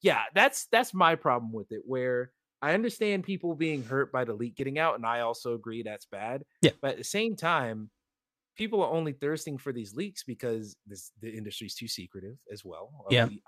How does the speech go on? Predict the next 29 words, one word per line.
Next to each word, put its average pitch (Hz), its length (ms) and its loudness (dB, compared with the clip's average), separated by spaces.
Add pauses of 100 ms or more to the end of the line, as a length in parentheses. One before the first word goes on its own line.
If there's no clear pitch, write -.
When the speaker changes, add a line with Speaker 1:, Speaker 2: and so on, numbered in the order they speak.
Speaker 1:
I, 120 160 0
I 156 40 4
don't 151 120 2
know 135 80 -2
if - 80 -8
we've 120 120 -12
talked 104 200 -6
about 104 160 -10
that 104 120 -8
on 95 80 -14
the 92 60 -20
podcast, 101 600 -14
but 87 140 -18 (360)
the 107 60 -10
industry 107 400 -10
does 98 560 -6
keep 120 80 4
Speaker 2:
We're 117 180 10
Speaker 1:
a 107 40 2
lot 107 100 -2
of 107 80 4
its 113 120 12
Speaker 2:
very 123 180 10
Speaker 1:
cards - 120 8
Speaker 2:
secretive. 101 360 4
Speaker 1:
close - 120 -20 (160)
to 107 80 -10
the - 80 -
chest. - 220 -14